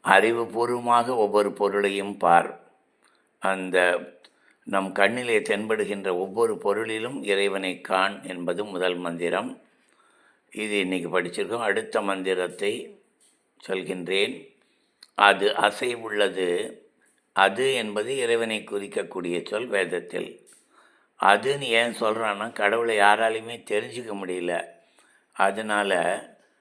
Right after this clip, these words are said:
அது அசைவுள்ளது, அதுன்னு கூப்ப-, குறிப்பிடுறான் இறைவனை. அது அசைவுள்ளது, எனினும் அசைவதில்லை. அது தூரத்தில் உள்ளது, எனினும் அருகில் உள்ளது.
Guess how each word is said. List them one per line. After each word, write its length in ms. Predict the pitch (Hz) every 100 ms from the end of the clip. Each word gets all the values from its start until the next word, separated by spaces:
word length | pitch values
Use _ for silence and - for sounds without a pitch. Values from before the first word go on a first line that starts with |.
| _ -
அது 340 | 104 104 110
அசைவுள்ளது, 1120 | 101 98 131 127 120 113 110 98 92 92 104 - - - _ _ _ -
அதுன்னு 440 | 110 120 127 120
கூப்ப-, 360 | 110 101 - -
குறிப்பிடுறான் 580 | 110 104 - 98 95 92
இறைவனை. 640 | 92 98 95 90 85 104 - - _ _ _ _
அது 260 | - 202 202
அசைவுள்ளது, 1040 | 196 196 - 127 117 110 101 92 90 113 - _ _ _ _
எனினும் 600 | 101 98 107 110 113 113 104
அசைவதில்லை. 1080 | 95 110 107 104 95 95 90 90 90 87 - _ _ _ _ _ _ -
அது 320 | 101 98 90
தூரத்தில் 640 | 107 123 127 123 127 120
உள்ளது, 800 | 98 104 101 95 90 78 - - _ _ _
எனினும் 680 | - 98 110 110 113 117 -
அருகில் 480 | 98 101 104 107 98
உள்ளது. 800 | 98 95 92 90 85 - -